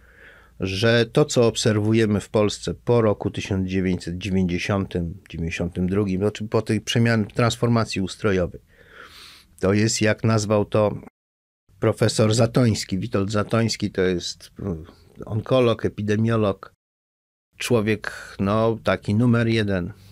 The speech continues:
jeśli chodzi o walkę z paleniem tytoniu, to jest cud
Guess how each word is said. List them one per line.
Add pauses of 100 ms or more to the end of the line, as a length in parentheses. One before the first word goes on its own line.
(160)
jeśli
chodzi
o
walkę
z
paleniem
tytoniu, (920)
to
jest
cud